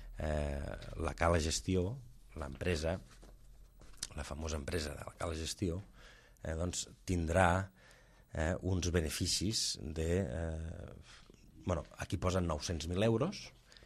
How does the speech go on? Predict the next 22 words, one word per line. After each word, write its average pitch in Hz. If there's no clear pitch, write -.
però 90
realment 90
lo 87
que, 76
lo 78
que 78
ells 82
diuen 78
a 76
nivell 82
de 76
la 78
Cala 78
Gestió 90
és 80
de 80
que, 85
mm, 76
hi 80
haurà 78
un 87
resultat 80